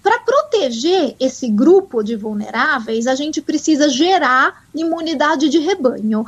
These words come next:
Então, a gente precisa ter um percentual muito alto da população, geralmente acima de noventa por cento, pra garantir que a doença não circule mais.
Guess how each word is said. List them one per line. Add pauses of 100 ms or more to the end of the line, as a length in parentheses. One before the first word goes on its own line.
(240)
Então,
a
gente
precisa
ter
um
percentual
muito
alto
da
população,
geralmente
acima
de
noventa
por
cento, (300)
pra
garantir
que
a
doença
não
circule
mais.